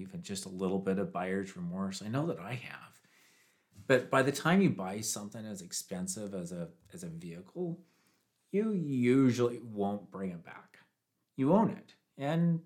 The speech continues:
it would be a little embarrassing to bring it back. Plus, if you sold the vehicle back, you'd probably get less than what you brought it in for,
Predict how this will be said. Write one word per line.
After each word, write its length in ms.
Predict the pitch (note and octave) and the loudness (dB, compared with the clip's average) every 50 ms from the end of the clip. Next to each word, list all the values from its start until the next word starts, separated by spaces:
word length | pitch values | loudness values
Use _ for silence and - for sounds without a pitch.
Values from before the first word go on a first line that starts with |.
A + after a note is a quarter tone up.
| - _ | -10 _
it 80 | - B2+ | -2 0
would 180 | A#2 A#2+ A#2 G2+ | 0 0 0 0
be 100 | A2 G#2+ | 0 0
a 60 | G#2 | 2
little 280 | G2+ G2+ F#2+ F2+ F#2+ | 2 0 2 2 2
embarrassing 480 | F#2 F2+ E2+ F2 E2+ E2+ E2+ - - F#2 | 2 2 0 -2 -4 -6 -6 -8 -8 -10
to 80 | E2+ E2 | -10 -10
bring 180 | - F#2 F2+ | -10 -10 -12
it 80 | E2+ - | -12 -12
back. 320 | - - - - _ _ _ _ _ _ _ _ _ _ _ _ _ _ _ _ _ _ _ _ _ _ _ _ _ _ _ _ _ _ _ _ _ _ _ _ _ _ _ | -14 -18 -18 -20 _ _ _ _ _ _ _ _ _ _ _ _ _ _ _ _ _ _ _ _ _ _ _ _ _ _ _ _ _ _ _ _ _ _ _ _ _ _ _
Plus, 460 | - - C#3+ G#2 G2 G#2 A#2 - - | -2 0 0 0 0 -2 -4 -4 -4
if 200 | A2+ G#2+ F#2+ F#2+ | -4 -6 -4 -2
you 160 | A2 A2 A2 | -2 -2 0
sold 480 | G#2+ A2 - - - C3+ C#3 D3+ E3 D#3 | 0 -2 0 2 4 6 6 6 6 6
the 80 | C3+ A#2+ | 6 6
vehicle 380 | A2 B2+ C3 C3 B2+ B2 A2+ | 6 6 6 4 4 0 -2
back, 380 | F#2 G2+ F#2 G2 G#2 B2 B2 - | -2 -2 -2 -2 -2 -4 -4 -6
you'd 180 | A#2+ A#2 A#2 | -6 -6 -8
probably 580 | - - - C#3 C3 B2+ B2 C3 B2+ A#2 B2 A#2+ | -10 -6 2 4 6 6 6 4 2 2 2 2
get 280 | G#2+ A2+ G#2+ G#2 G2+ - | 0 0 -4 -6 -8 -6
less 520 | - G#2 G2+ A2+ B2+ C#3 - - - - - _ | -2 -2 0 0 -2 -4 -6 -8 -8 -10 -12 _
than 180 | - A2 G2+ G2 | -6 -4 -2 -2
what 180 | G2 G2+ G2+ G#2+ | -2 -2 -4 -6
you 80 | G#2 | -8
brought 300 | E2+ F2+ G2+ F#2+ F#2 F#2 | -6 -4 -4 -2 -2 -4
it 100 | F2 F2+ | -4 -6
in 140 | G2 G2+ G#2 | -6 -6 -8
for, 400 | G2 - - - - D2 A#2 A#2 | -8 -12 -18 -20 -20 -20 -18 -20